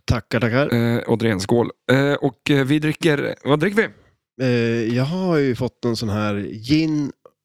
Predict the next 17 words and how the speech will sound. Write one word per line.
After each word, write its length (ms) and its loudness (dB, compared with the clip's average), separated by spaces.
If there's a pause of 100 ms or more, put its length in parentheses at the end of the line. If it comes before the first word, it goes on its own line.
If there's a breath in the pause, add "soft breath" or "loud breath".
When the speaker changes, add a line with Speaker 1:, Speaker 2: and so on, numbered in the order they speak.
(140)
Speaker 1:
alltså 180 2
en 540 0
gin 320 0
och 140 -4
grapefruit, 600 -4
en 280 0
long 300 -4
drink. 400 -18 (440)
Speaker 2:
Ja, 200 -4 (160)
den 160 2
här 80 2
klassiska 560 0
blåa 640 0 (100)
vitrandiga 720 0
burken 400 0
från... 440 -2
Eh, 680 -4